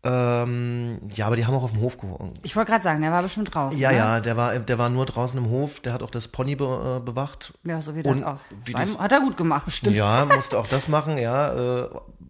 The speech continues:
Speaker 1: hat eigentlich Haus und Hof, der hat, äh, Haus und Hof immer, äh, bewacht.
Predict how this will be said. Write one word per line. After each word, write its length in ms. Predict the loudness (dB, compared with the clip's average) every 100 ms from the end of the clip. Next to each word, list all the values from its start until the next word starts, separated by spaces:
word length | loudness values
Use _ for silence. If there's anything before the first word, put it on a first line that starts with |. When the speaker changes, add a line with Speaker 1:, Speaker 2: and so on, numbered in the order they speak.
| _
Speaker 1:
hat 200 | -8 -6
eigentlich 300 | -4 -6 -6
Haus 140 | -4 -4
und 120 | -4
Hof, 260 | -4 -6 -2
der 160 | 2 2
hat, 180 | 2 -2
äh, 120 | 2
Haus 180 | 2 2
und 100 | 0
Hof 200 | 0 -2
immer, 340 | -4 -4 -6 -10
äh, 80 | -12 -14 _
bewacht. 300 | -8 -8